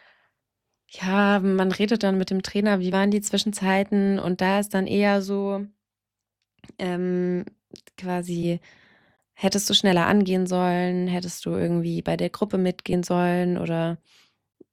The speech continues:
also, die Auswertung ist auf jeden Fall nicht so komplex. Es ist eher so, dass man drüber redet. Und ja, wenn's, wenn's gut läuft, wertet man eher gar nicht so viel aus. So, dann freut man sich eher drüber und sagt so, „Ja, es war,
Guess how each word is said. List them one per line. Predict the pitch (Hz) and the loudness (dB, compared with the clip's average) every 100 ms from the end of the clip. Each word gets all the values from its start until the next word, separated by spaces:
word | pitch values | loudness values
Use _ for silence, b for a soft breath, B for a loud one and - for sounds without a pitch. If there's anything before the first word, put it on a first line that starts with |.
| - - - - | -20 -20 -18 -6
also, | 175 175 175 170 - B B B B B _ _ - | -4 -2 -2 -2 -4 B B B B B _ _ 0
die | 180 | 4
Auswertung | 185 180 180 175 | 4 2 -2 -2
ist | 175 | -2
auf | |
jeden | 175 | -2
Fall | 175 175 | -2 -4
nicht | 180 | -4
so | 175 | -6
komplex. | - 170 - 196 - | -4 -4 -4 -6 -6
Es | 175 | -6
ist | - | -2
eher | 180 175 | 0 0
so, | 175 | 0
dass | 175 - | -4 -4
man | 170 | -6
drüber | - 170 165 | -6 -6 -2
redet. | 185 202 214 208 - _ _ _ _ _ _ _ _ | 0 0 0 -2 -12 _ _ _ _ _ _ _ _
Und | - 170 165 170 170 - - _ _ - | -4 0 0 -2 -4 -8 -18 _ _ -6
ja, | 165 165 170 | -2 0 0
wenn's, | 170 - - - | -2 -4 -14 -4
wenn's | 165 - | -4 -2
gut | 240 226 | -2 2
läuft, | 226 233 - _ _ _ _ _ _ - | 2 0 -16 _ _ _ _ _ _ 0
wertet | 185 214 220 | 0 0 -2
man | 190 | -2
eher | 190 185 185 | 2 0 2
gar | 170 | 0
nicht | 214 | -2
so | 180 | -6
viel | - - | -8 -2
aus. | 165 170 - | 0 0 -2
So, | 170 | -4
dann | 170 170 | -4 -6
freut | - 175 | -4 -4
man | 160 160 | -4 -6
sich | 160 - _ _ _ _ _ - | -8 -12 _ _ _ _ _ -8
eher | 165 165 | -2 -2
drüber | 160 170 170 165 | -2 -4 0 0
und | 165 | 0
sagt | 165 - | -4 -4
so, | 175 | -4
„Ja, | 170 | -4
es | 170 - | -4 -6
war, | 170 170 | -4 -4